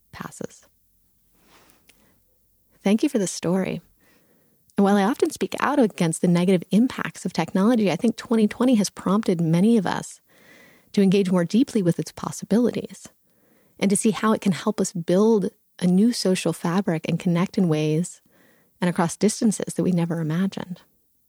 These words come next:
Let's move on to Anya from Cologne, Germany, who writes,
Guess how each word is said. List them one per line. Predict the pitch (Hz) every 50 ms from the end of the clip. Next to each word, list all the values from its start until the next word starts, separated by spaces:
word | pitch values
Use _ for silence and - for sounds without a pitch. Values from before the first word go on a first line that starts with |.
| _ _ _ _ _ _ _ _ _ _ _ _ _ _ _ _ _ _ _ _ _ _ _ _ _ _ _ _ _ _ _ _ _ _ _ _ _ _ _ _ _
Let's | - 202 214 247 -
move | - 370 359 -
on | 240 226 220 208 208 214 208 - - -
to | - - 190 190 180 175 - - -
Anya | 170 160 175 196 196 202 202 214 202 - _
from | _ - 190 175
Cologne, | - - 196 175 170 165 170 170 170 151
Germany, | 165 151 160 170 156 131 - - - _ _ _ _ _ _ _ -
who | 185 180
writes, | 180 175 175 175 - - - -